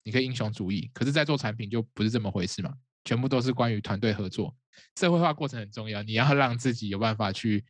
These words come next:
适应这个团队的这个风格，或者是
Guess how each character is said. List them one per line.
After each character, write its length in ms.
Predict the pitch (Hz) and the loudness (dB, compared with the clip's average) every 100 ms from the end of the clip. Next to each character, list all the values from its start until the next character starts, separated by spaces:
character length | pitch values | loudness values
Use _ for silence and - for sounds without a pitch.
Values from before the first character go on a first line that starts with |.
| _ _ - | _ _ -10
适 280 | - 135 123 | 0 4 4
应 100 | 117 | 4
这 120 | 117 | 2
个 100 | 107 | 0
团 220 | 113 95 | -2 0
队 180 | 113 104 | 2 2
的 220 | - 104 | 2 2
这 100 | 117 | 4
个 100 | 117 | 2
风 280 | 107 120 120 | 2 0 -2
格， 260 | 113 90 | -6 -4
或 140 | 120 107 | -2 -2
者 40 | |
是 380 | 98 - 104 98 | -2 -2 -2 -2